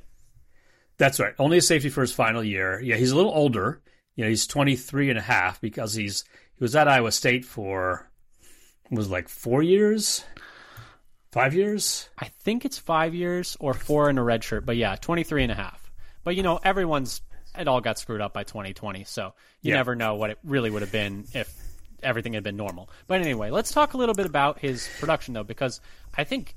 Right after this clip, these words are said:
Speaker 2: he kind of, he plays better as a safety in his last year than he was a corner in all those other years, and he only played safety that one year.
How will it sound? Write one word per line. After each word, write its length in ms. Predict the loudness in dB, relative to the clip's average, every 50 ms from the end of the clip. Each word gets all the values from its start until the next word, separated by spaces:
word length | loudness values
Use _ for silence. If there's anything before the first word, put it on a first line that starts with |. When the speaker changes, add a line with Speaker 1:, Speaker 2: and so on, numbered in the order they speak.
| -12 -10
Speaker 2:
he 140 | -8 -8 -8
kind 260 | -6 -6 -6 -6 -6
of, 60 | -6 -6
he 140 | -4 -4 -4
plays 260 | -2 0 2 2 2
better 320 | 2 2 2 4 6 6 4
as 120 | 4 2
a 40 | 0
safety 380 | -2 0 0 -2 -2 -2 -4 -4
in 60 | -4
his 100 | -4 -2
last 260 | -2 -2 -2 -2 -2
year 100 | -2 -2 0
than 100 | 0 0
he 60 | 0
was 180 | 2 2 2 0
a 60 | -2
corner 320 | -2 0 2 2 2 0
in 160 | -2 -4 -6 -4
all 180 | 0 2 2
those 200 | 4 4 4 4
other 120 | 2 2 4
years, 240 | 4 2 2 2 0 -4
and 100 | -4 -2
he 60 | -2
only 160 | 0 0 0
played 240 | -2 -2 -2 -2 0
safety 320 | 0 0 0 2 2 4
that 140 | 4 6 6 6
one 160 | 4 4 2
year. 180 | 2 0 -2